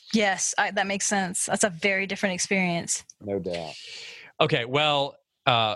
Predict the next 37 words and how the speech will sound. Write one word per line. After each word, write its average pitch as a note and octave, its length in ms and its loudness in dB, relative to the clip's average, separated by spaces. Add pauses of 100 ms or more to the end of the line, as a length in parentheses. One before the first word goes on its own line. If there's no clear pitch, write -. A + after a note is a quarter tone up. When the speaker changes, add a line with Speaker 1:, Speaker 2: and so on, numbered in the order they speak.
Speaker 3:
next C#3+ 360 2
week D3 280 0
we C3+ 100 2
will C#3 100 2
be A2 80 -2
starting G#2+ 380 0
on G2 260 0
Twelfth F#2+ 360 0
Night, G2+ 200 2
Act A#2 300 2
One A2 140 2
of G#2+ 100 -4
Twelfth - 260 0
Night. A2 220 2
This A#2 140 2
will C3+ 60 2
be B2+ 120 2
where A2+ 200 0
Tim's A2 340 0
theater A2+ 320 2
chops A#2+ 440 0
really, G#2+ 360 2
uh, G2 160 2
get F#2 160 -4
tested. A2+ 340 0
He's G#2 140 -4
gonna F#2 140 2
have F#2+ 140 -2
to - 60 0
bring, F#2+ 220 4
Speaker 1:
Expectations C4 880 -2
Speaker 3:
bring D4 140 -2
it D4 80 -2
in. D4 60 0
Speaker 1:
are D4+ 120 -2
high, D#4+ 360 0
Timothy. B3+ 800 0